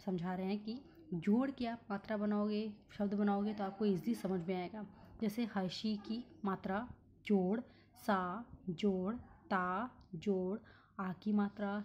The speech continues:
जोड़ रा, सितार। हर्षी की मात्रा जोड़ हा जोड़ रा जोड़ ना, हिरन। डा जोड़ हर्षी की मात्रा जोड़ ला जोड़ या जोड़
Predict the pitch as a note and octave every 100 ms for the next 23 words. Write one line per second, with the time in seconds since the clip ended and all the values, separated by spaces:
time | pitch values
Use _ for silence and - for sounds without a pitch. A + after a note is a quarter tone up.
0 | G#3 G3+ F#3+ F#3 A#3 - - G#3+ A3 D#3+
1 | - - - - - A3 - G3+ - -
2 | - - - - - - - G3+ F#3+ -
3 | A3 A#3 A3+ A3 A3 A3+ G3+ G3+ F#3+ F#3
4 | G#3+ - - - F#3 F3+ G3 - - -
5 | E3+ G3+ F#3+ G3 B3 - - - G3+ F#3+
6 | F3+ F#3 A3+ - - G3 G#3 G3 F#3+ G#3
7 | A#3+ - - A#3 F#3 E3+ - - B3 G#3
8 | F#3 D#3+ - - - - - _ _ _
9 | F3 F#3+ F3+ F#3+ A#3 - G3+ F#3+ F#3 F3+
10 | G#3+ G#3 F#3+ F3+ - G#3+ G#3 G#3+ G#3 G#3
11 | G#3 F#3 F#3+ F#3+ G3 A#3 - G#3 F#3 F#3
12 | F#3 G#3+ - - G3 G3 F#3 G#3+ - -
13 | F#3+ G3 F3+ G3 G#3 - - F3+ G3+ F#3+
14 | A#3